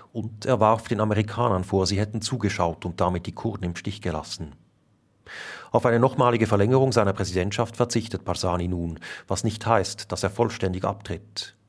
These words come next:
Das Kurdengebiet ist mehr nach Clanbeziehungen organisiert als nach demokratischen Prinzipien. Er, der Sohn des kurdischen Freiheitshelden Mustafa Barzani, wird im Hintergrund Einfluss behalten.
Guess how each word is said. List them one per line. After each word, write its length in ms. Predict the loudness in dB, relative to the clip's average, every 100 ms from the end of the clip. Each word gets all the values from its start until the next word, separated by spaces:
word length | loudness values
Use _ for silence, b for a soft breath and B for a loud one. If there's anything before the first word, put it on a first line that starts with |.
| _
Das 160 | -8 -6
Kurdengebiet 600 | -4 -4 -2 -2 -4 -2
ist 180 | -4 -2
mehr 260 | 2 4
nach 200 | 4 2
Clanbeziehungen 800 | 2 2 2 -2 -4 -4 -4 0
organisiert 600 | 0 0 -2 0 0 0
als 100 | -2
nach 120 | -2
demokratischen 680 | -2 -2 -2 2 0 0 -8
Prinzipien. 640 | -4 -2 -4 -2 -6 -6 -12 -20 _ _
Er, 360 | -2 2 4 2 B B B
der 120 | 0 2
Sohn 280 | 4 2
des 180 | 2 0
kurdischen 360 | 2 0 0 -2
Freiheitshelden 680 | 2 2 0 -2 -4 -2 -4
Mustafa 420 | -2 0 2 2
Barzani, 560 | 2 4 4 4 0 B B B -2
wird 160 | 2
im 80 | 2
Hintergrund 500 | 0 2 0 0 0
Einfluss 320 | 0 0 -4
behalten. 560 | -4 0 0 -2 -8 -12